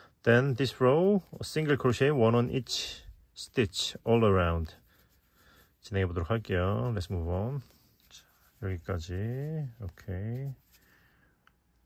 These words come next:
done. 그럼 이제 실 자르고 돗바늘 마무리. And now trim up this yarn, pull all the way up, and then finish with the needle.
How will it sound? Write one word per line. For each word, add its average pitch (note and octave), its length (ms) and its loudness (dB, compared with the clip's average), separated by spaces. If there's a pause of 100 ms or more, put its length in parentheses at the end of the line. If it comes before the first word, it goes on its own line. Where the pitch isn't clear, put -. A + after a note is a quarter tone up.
(120)
done. G#2+ 380 -6 (540)
그럼 D3 220 -2
이제 C3+ 120 0
실 G3 200 0
자르고 F3 260 6
돗바늘 C#3 360 4
마무리. G#2+ 520 2 (340)
And F#2+ 120 -6
now G#2 460 2 (1040)
trim B2 280 2
up A2 200 0
this - 280 -6
yarn, A2 600 -4 (360)
pull A2 180 -4
all A#2 140 -2
the A2+ 140 -4
way F#2 160 -4
up, G#2 320 -6 (1080)
and F#2+ 280 -4
then C3 420 -4
finish A2 360 -6
with E2+ 160 -10
the F2 120 -4
needle. F2 360 -6